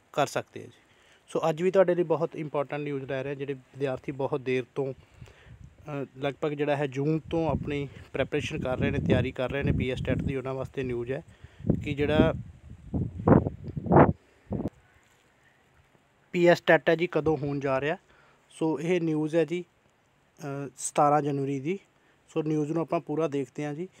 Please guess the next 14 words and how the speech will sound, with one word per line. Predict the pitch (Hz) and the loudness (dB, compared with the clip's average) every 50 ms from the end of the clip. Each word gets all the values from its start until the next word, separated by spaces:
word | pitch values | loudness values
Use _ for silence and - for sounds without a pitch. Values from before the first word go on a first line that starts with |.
| _ _ _ _ _ | _ _ _ _ _
ਕਿ | - | -16
ਸੂਬਾ | 156 - 160 147 143 165 165 | -6 -4 -2 0 2 0 0
ਸਰਕਾਰ | - - 160 - 160 156 151 | 0 -2 -6 0 0 0 0
ਤੇ | 135 - 156 | 0 -2 -2
ਮਹਿਕਮਾ | 147 143 135 - - 160 160 | -2 -4 -6 -4 -6 -8 -8
ਸਿੱਖਿਆ | - - 151 - - 160 156 | -8 -10 -14 -6 -4 -4 -4
ਵਿਭਾਗ | 139 - 156 156 143 | -2 -2 -4 -4 -2
ਵੱਲੋਂ | 135 143 139 147 147 131 | -4 -6 -6 -6 -6 -4
ਹਰ | 143 135 | -6 -6
ਸਾਲ | 123 - - 156 147 143 | -6 -4 -2 -2 -2 -2
ਜਿਹੜਾ | 135 143 131 143 143 143 | -2 -4 -4 -2 -4 -4
ਹੈ | 139 135 131 - - _ _ | -4 -6 -8 -10 -14 _ _
ਪੰਜਾਬ | - 143 139 147 139 139 139 139 | -10 -4 0 2 2 2 2 0
ਰਾਜ | 139 139 135 131 127 | 0 0 0 -2 -4